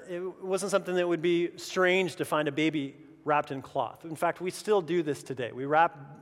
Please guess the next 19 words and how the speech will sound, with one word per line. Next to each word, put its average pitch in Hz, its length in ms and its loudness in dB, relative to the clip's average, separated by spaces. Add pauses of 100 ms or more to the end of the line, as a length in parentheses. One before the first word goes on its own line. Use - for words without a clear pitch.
(140)
newborn 175 520 4
babies 143 440 0
in 143 160 -8
blankets, 131 460 -4
and 127 80 -10
we 127 60 -6
wrap 147 260 2
them 165 140 -4
up 160 180 0
really, 185 320 4
really 170 240 2
tight. 139 320 0 (320)
It's 208 160 -2
a 247 80 8
bit 214 380 4
protection 196 640 -2
from 185 200 -2
the 175 140 0
outside. 170 680 2